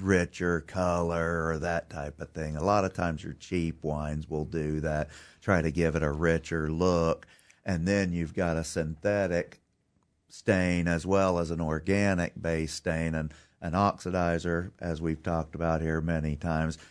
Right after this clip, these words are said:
takes care of, uh, n-, of organic base stains, but does not take care of synthetic dyes like Kool-Aid and the dyes they put in sports drinks like Gatorade, cough syrup, and that type of thing.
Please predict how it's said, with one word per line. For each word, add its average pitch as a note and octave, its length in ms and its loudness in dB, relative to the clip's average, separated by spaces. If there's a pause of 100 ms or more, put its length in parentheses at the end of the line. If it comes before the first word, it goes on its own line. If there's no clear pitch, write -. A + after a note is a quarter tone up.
(300)
takes F2 260 -2
care E2 300 0
of, D#2 100 0 (300)
uh, - 240 -6
n-, D#2 160 -4
of E2 460 -4
organic F#2 840 0
base E2+ 320 0
stains, D#2 480 -2
but - 180 -6
does D2+ 260 -6
not A2+ 440 -2
take D#2+ 360 -6
care D#2 400 -4
of D2+ 240 -6
synthetic G#2 920 -4
dyes - 580 -10 (240)
like F2+ 300 2
Kool-Aid D#2+ 1000 0
and D#2 460 -6 (260)
the G2 100 0
dyes D#2+ 480 2
they D#2 160 2
put D#2+ 260 0
in D2+ 160 -2
sports D#2+ 560 -4
drinks D#2 480 -4
like D2+ 300 -6
Gatorade, D#2+ 880 0
cough D2+ 480 -4
syrup, D2+ 520 -2
and D2 140 -6
that E2+ 260 -2
type - 320 -12
of - 80 -16
thing. - 360 -12